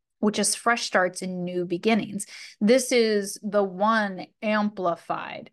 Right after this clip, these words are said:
There's power here, right? The one is the I am, I can,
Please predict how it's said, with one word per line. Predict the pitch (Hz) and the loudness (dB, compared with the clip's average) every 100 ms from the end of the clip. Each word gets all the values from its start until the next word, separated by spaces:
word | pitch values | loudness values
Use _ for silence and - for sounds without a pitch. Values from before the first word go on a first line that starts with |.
| - | -10
There's | 202 | -10
power | - - 240 247 226 190 | -10 -2 2 4 2 0
here, | 170 175 - - - - _ | -6 -10 -10 -12 -18 -20 _
right? | - 190 214 226 - _ _ | 2 4 4 0 -6 _ _
The | 196 202 202 196 - | -4 0 2 0 -2
one | - 185 202 220 233 | -8 2 4 4 2
is | 247 285 262 | 2 2 2
the | 202 190 180 - - | 0 0 -2 -6 -6
I | 185 180 170 190 | -4 -2 -6 -8
am, | 185 175 214 226 - - | -6 -2 -2 -2 -4 0
I | 185 170 | 2 2
can, | 175 - 190 165 160 202 220 | -6 -10 -10 -8 -6 -6 -6